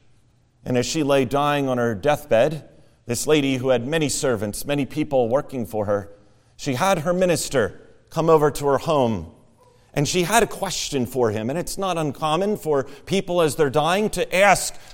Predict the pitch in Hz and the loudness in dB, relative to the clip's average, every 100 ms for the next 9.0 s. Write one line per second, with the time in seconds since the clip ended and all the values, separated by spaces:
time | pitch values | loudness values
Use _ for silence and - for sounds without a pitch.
0 | - 190 226 - - - 196 226 220 196 | 0 4 4 2 -6 -2 2 2 2 -6
1 | - 196 - 175 151 156 139 139 139 139 | 4 4 4 -2 -2 -2 -2 -2 -2 -4
2 | - 127 113 147 - 123 104 - - - | -4 -6 -4 -4 0 0 0 -6 -20 -6
3 | 175 151 - 117 107 120 127 143 123 117 | -2 -2 0 -4 -4 -4 -2 -2 0 -2
4 | 123 120 170 160 139 - 131 - 120 117 | -4 -4 0 0 0 -4 -6 -6 -6 -6
5 | 117 175 135 123 120 113 123 - - - | -8 -6 -6 -4 -4 -4 -4 -10 -12 -12
6 | - 98 - _ _ _ _ 139 156 147 | -14 -16 -20 _ _ _ _ 0 2 2
7 | - 123 110 104 110 110 101 131 120 120 | -2 -4 -4 -2 -4 -2 -6 -6 -8 -6
8 | 127 113 92 - 95 107 123 110 82 82 | -4 -4 -4 -8 -6 -4 -2 -2 -4 -12